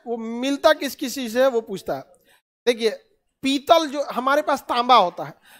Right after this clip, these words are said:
तांबा ईजीली मिल जाता है। तांबा को हम कॉपर बोलते हैं, क्यूपराइट से, कॉपर पायराइट से, ये सबसे क्या मिल जाता है? तांबा।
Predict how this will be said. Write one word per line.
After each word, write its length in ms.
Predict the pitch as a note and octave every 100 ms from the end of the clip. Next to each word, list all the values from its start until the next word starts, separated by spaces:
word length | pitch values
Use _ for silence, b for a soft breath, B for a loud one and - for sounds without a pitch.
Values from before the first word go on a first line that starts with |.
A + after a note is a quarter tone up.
| _
तांबा 280 | A#3+ C4 D4+
ईजीली 400 | D4 C4 A3+ C#4+ C#4+
मिल 160 | C#4+
जाता 260 | C#4 C4+ C4+
है। 140 | D#4+ b b _ -
तांबा 380 | A#3 B3+ D4+ D#4
को 240 | D4+ C4+
हम 120 | C4 B3+
कॉपर 360 | B3 A#3 C#4 C4
बोलते 280 | C#4 C#4
हैं, 140 | C#4+ C#4+
क्यूपराइट 600 | - B3 A#3+ B3 C4+ C4+
से, 200 | - C4
कॉपर 340 | C4 A#3 A#3 C4
पायराइट 460 | B3+ A#3+ B3 C4 -
से, 220 | C4 C4 C#4+ b b b _ _
ये 80 | A#3+
सबसे 300 | A#3+ C4 C#4+
क्या 160 | C4 C#4+
मिल 120 | C#4+
जाता 180 | C4+ B3
है? 60 | G#3
तांबा। 400 | G#3 A3 B3+